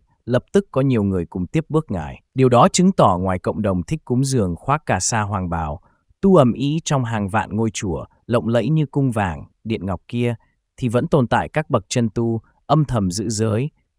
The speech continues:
và một lòng gìn giữ chánh pháp. Kinh Phật cũng nói về các thời chánh pháp, tượng pháp và mạt pháp, nói cả pháp diệt tận. Nhưng đó là mạt của Tăng Bảo, diệt tận của Tăng Bảo,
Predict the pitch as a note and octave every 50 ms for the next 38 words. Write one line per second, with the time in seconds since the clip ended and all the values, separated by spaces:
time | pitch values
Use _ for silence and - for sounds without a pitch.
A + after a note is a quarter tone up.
0 | _ _ - G#2 G2+ G2 F2+ - G2+ G2+ G2 F#2+ F2+ F2 F#2+ G2 F#2 F2+ D#2+ G2+
1 | F#2+ - - - G2+ G2 G2+ - - C3+ C#3+ - _ _ _ _ _ _ _ _
2 | _ _ _ _ _ _ _ _ _ _ - A3+ A3+ G#3 - - A#2+ - - -
3 | G#2+ C3 C#3 A#2+ A2 B2 D#3 E3 D#3+ - D3+ D#3 - - B2+ F#2+ - - G#2+ A2
4 | A2+ - D#3+ D#3+ G3 - _ _ _ _ _ _ _ _ - D#3 - - - -
5 | D#3+ D#3+ G3+ - _ - - _ _ _ - F#2+ F#2 F#2 F#2 E2+ - - - C3+
6 | D3+ - - _ _ _ _ _ _ _ _ _ - B2 B2 D#3+ - - D#3 -
7 | - - D#3+ - - A#2+ A2+ G2 _ - F2+ - - - - _ _ _ _ _
8 | _ _ _ _ _ _ _ _ - D3+ D#3 D3 C3+ C3 D3+ F#3 D3+ B2+ A#2+ A#2
9 | A2+ - - G2 F#2 - - C#3+ C#3 C3+ B2+ A#2 F2+ D2 - - - _ _ _
10 | _ _ _ - G#2 A#2 A#2 G2 _ - A2 - - - - F2+ - - A#2 A#2
11 | A2 G#2 F#2+ - - - -